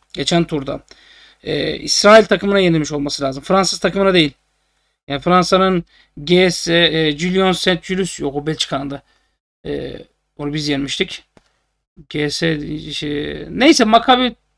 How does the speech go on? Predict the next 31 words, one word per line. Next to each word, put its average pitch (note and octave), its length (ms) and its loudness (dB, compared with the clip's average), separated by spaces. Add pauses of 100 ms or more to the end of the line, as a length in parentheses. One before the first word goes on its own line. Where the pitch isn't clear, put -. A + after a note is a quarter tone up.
(100)
Haifa'ydı G#3 540 2
sanırım. D#3+ 420 -2 (280)
Ona A3 180 6
evinde A#3 320 4
dört A#3+ 260 0
bir C4+ 60 0
yenildi. C#4 280 0
Deplasmanda G#3+ 520 0
farklı F#3 420 -2
kazanmıştı. F#3 540 0 (560)
Aman G#3 400 6
ha. - 140 -12 (600)
Ha, G#3+ 240 6
şu - 320 0
bir B3+ 100 6
gerçek. G#3+ 380 4 (360)
Demek G3+ 260 2
ki G#3+ 60 6
evinde G#3 240 4
farklı G3 340 0
yenilebilecek G3 580 2 (680)
kapasitede E3+ 800 0
bir D3 100 -8
takım E3 380 -4
ama F3+ 340 -2 (320)
Fenerbahçe'nin E3+ 560 0
bulduğunu E3 500 -2 (120)
atması D3+ 480 -6
lazım. C#3+ 260 -2
İsmail C4+ 440 2
Kartal'dan A3 640 2